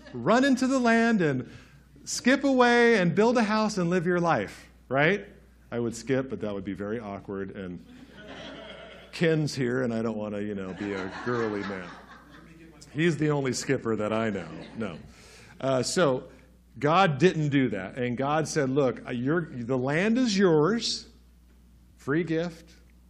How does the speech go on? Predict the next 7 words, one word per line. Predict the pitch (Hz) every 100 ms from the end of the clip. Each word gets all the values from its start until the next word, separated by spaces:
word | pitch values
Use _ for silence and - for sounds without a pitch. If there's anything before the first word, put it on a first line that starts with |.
| -
of | 123 117
grace, | 110 95 -
it's | 110 -
yours." | 110 87 87 - - - _ - - - -
But | 151 147 - - - _ _ - -
in | 147 139
reality, | 143 175 233 226 135 123 135